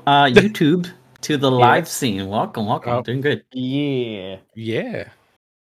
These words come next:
Speaker 2: We got YouTube for the first time, guys. So if you guys, welcome the YouTube crowd, and if you guys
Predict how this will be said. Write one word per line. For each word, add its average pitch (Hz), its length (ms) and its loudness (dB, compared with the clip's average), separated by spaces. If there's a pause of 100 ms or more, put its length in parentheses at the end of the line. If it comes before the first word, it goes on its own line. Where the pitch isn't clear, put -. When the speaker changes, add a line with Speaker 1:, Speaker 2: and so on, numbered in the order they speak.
(120)
Speaker 2:
We 120 120 -6
got 131 200 2
YouTube 151 440 0
for - 80 -2
the 135 120 -2
first 156 340 0
time, 139 280 -4
guys. 104 280 -10
So 110 180 -6
if 110 200 -8
you 123 80 -4
guys, 117 320 -2 (480)
welcome 147 380 2
the 139 140 0
YouTube 160 300 0
crowd, 175 400 0
and 123 420 -2
if 123 160 -4
you 120 140 -4
guys 113 400 -4